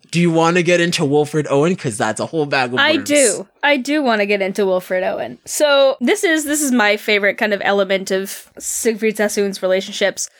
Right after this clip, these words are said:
Speaker 2: So while he was convalescing at Craig Lockhart in nineteen seventeen, he met another young soldier and poet named Wilfred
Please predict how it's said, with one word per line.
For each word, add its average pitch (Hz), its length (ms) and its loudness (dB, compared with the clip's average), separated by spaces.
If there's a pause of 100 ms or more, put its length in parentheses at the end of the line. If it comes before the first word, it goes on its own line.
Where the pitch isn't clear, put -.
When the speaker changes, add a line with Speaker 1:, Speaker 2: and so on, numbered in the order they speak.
(120)
Speaker 2:
So 254 180 2
while 240 320 2
he 349 160 0
was 285 280 0
convalescing 240 720 0
at 202 220 0
Craig 226 220 -2
Lockhart 220 540 0 (120)
in 208 460 0 (140)
nineteen 214 320 -2
seventeen, 240 640 -2 (260)
he 269 160 0
met 226 280 2
another 339 420 2
young 214 340 0
soldier 202 540 0
and 185 260 -2
poet 196 400 0
named 214 260 0
Wilfred 202 440 0